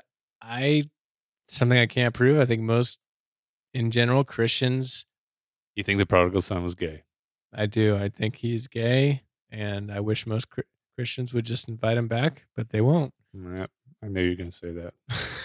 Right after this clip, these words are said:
Speaker 1: But, uh, uh, most Christians,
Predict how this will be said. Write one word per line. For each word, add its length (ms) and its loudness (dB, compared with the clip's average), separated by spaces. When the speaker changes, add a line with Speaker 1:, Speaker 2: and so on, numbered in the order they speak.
Speaker 1:
But, 260 6
uh, 400 6
uh, 320 2
most 240 6
Christians, 580 2